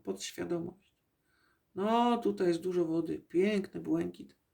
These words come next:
Ojej, tu jest dużo uczuć, emocji, ale też jest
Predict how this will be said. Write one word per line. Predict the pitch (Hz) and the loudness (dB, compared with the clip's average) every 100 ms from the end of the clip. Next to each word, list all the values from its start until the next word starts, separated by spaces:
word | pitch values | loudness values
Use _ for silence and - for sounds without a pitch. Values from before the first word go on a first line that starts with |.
| _ _ _ _ _ _ _ | _ _ _ _ _ _ _
Ojej, | 185 214 175 160 165 170 165 160 | 0 4 6 6 4 4 4 4
tu | 160 | 2
jest | 156 - | 2 -2
dużo | 214 196 190 | -4 0 2
uczuć, | 185 185 - 170 175 | 2 0 -2 -4 -2
emocji, | 170 175 175 - 165 | -2 -2 -4 -4 -2
ale | 160 | -2
też | 160 180 185 165 | -2 -4 -4 -2
jest | 160 160 - | -2 -2 -12